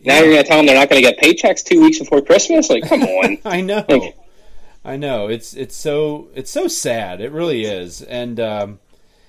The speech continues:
Speaker 2: yeah, we're, and I guess what's frustrating a lot of people are, you know, why is this rule being in place for this establishment? But then when it comes to maybe churches
Speaker 1: Yeah.
Speaker 2: or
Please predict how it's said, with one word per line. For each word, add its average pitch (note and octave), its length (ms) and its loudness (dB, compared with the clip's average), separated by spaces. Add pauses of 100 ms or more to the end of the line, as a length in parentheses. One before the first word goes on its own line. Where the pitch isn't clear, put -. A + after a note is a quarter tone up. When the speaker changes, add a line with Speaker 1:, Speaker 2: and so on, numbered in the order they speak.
(120)
Speaker 2:
yeah, B2+ 140 -6
we're, C#3 300 -8 (440)
and D#3 140 -6
I E3 80 -4
guess A3 260 -4
what's F3 400 -6
frustrating C#3 640 -4
a A#2 60 -8
lot A2+ 180 -4
of A#2 120 -10
people A2+ 360 -8
are, G2+ 540 -6 (320)
you C3 140 -8
know, B2 80 -6
why B2+ 380 -4
is C3 420 -8
this C3+ 260 -8
rule B2+ 220 -6
being A2+ 240 -8
in G#2+ 100 -10
place A2+ 380 -10
for G2+ 600 -8
this A2 480 -6
establishment? G2 840 -14 (400)
But A#2 140 -12
then B2+ 380 -10
when A#2+ 120 -8
it A2+ 60 -12
comes A#2+ 400 -14
to A2 420 -10
maybe G#2 480 -10
churches A#2 840 -6
Speaker 1:
Yeah. C3 140 6
Speaker 2:
or G2+ 420 -6